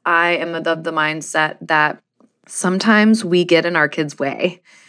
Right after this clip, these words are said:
And I want us to have insight into that and to notice if we feel defensive about these moments, but also realize, "Oh my gosh, I don't wanna be in my kid's way." So keep that in mind.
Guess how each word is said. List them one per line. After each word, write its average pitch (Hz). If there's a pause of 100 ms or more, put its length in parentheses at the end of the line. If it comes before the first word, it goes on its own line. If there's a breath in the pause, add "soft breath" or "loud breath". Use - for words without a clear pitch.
(260 soft breath)
And 175
I 170
want 170
us 165
to 156
have 151
insight 175
into 165
that 151
and 156
to 147 (1000)
notice 170
if 180
we 180
feel 175
defensive 165
about 156
these 156
moments, 156
but -
also 156
realize, 151
"Oh 170
my 147
gosh, 127
I 147
don't 151
wanna 147
be 135
in 127
my 127
kid's 123
way." 113
So -
keep 240
that 247
in 233
mind. 143